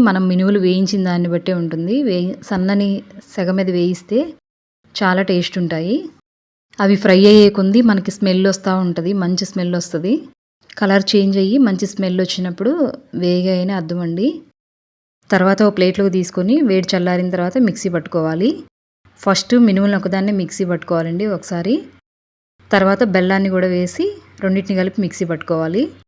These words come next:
మరీ మెత్తగా గ్రైండ్ చేసుకోకూడదు, కొంచెం పొడి పొడిలాడుతూ ఉంటేనే బాగుంటుంది. తర్వాత ఆ పౌడర్ని ఒక బౌల్లోకి వేసుకొని నెయ్యి వేసుకుంటున్నాను. నెయ్యితో చేసుకుంటే ఆ టేస్ట్ చాలా బాగుంటుందండి.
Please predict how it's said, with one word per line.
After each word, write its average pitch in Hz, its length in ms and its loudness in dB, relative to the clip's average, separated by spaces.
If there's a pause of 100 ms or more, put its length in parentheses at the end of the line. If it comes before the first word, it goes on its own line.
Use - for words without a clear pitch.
(480)
మరీ 202 240 6
మెత్తగా 202 380 4
గ్రైండ్ 185 280 6
చేసుకోకూడదు, 175 520 -2 (100)
కొంచెం 196 280 2
పొడి 180 180 2
పొడిలాడుతూ 190 460 0
ఉంటేనే 185 260 -2 (100)
బాగుంటుంది. 165 540 -4 (840)
తర్వాత 196 300 6 (140)
ఆ 196 120 6
పౌడర్ని 190 440 4
ఒక 196 140 2
బౌల్లోకి 185 420 4
వేసుకొని 175 440 0 (680)
నెయ్యి 196 260 6
వేసుకుంటున్నాను. 175 680 2 (560)
నెయ్యితో 202 400 4
చేసుకుంటే 190 500 -2
ఆ 208 40 -6 (100)
టేస్ట్ 180 280 -6
చాలా 180 280 -2
బాగుంటుందండి. 170 560 -6